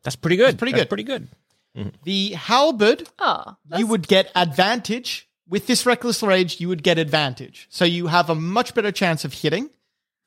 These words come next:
Speaker 2: The halberd's damage range,
Speaker 3: That's
Speaker 2: however
Speaker 3: much less. Seven to sixteen.
Speaker 2: Oh, sorry. No, I misspoke with the damage range, actually. Sorry. Your, it's plus five, not plus seven. So the damage range is seven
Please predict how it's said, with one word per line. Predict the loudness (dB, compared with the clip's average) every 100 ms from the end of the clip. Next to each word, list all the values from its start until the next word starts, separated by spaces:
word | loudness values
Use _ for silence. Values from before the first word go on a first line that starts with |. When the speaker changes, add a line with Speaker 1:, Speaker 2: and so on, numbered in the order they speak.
| _ -18 -18 -18 _ -6
Speaker 2:
The | -4
halberd's | -4 -2 2 2 2 -2 -4 -2
damage | 2 2 2 -4 -8
range, | -10 -2 0 0 -4 -6 -10 -8
Speaker 3:
That's | 0
Speaker 2:
however | 0 2 0 -4
Speaker 3:
much | -6
less. | -8 -8 -10 -16 -20 -20 _ _ -18
Seven | -6 -4 -4
to | -8
sixteen. | -8 -10 -10 -8 -8 -10 -20 _ _
Speaker 2:
Oh, | 2
sorry. | 4 4 4 4
No, | 2
I | 4 2
misspoke | 0 0 2 2 4 2 0
with | -4
the | 0
damage | 2 2 0
range, | -2 -4 -4
actually. | -6 -6 -6
Sorry. | 0 0
Your, | 0 0 2 2
it's | -2 -8
plus | -4 -4 -2
five, | 4 4 4
not | 0 -4
plus | -2 -4
seven. | -2 -2 -2 -4 -12 -10
So | -2
the | 0
damage | 2 2 0 -4 -2
range | -2 0 -4 -8 -6
is | -4 -4
seven | -4 -4 2 2 2 -2 -4 -10